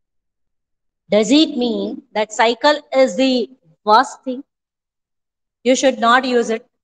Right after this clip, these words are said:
No, if you want to reach faster, you should, you should come by, say, bus or car or scooter, right?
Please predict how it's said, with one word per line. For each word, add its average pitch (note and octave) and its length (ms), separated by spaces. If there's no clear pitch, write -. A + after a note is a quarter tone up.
No, A#3 260
if A#3 160
you F#4+ 140
want F#4 220
to F4+ 100
reach D#4+ 240
faster, B3 540
you B3+ 240
should, A#3+ 320
you B3 160
should G#3+ 340
come B3 460
by, G#3+ 340
say, A3+ 200
bus F#3+ 520
or A3 240
car F#3 300
or C4+ 140
scooter, E4+ 340
right? A#3+ 220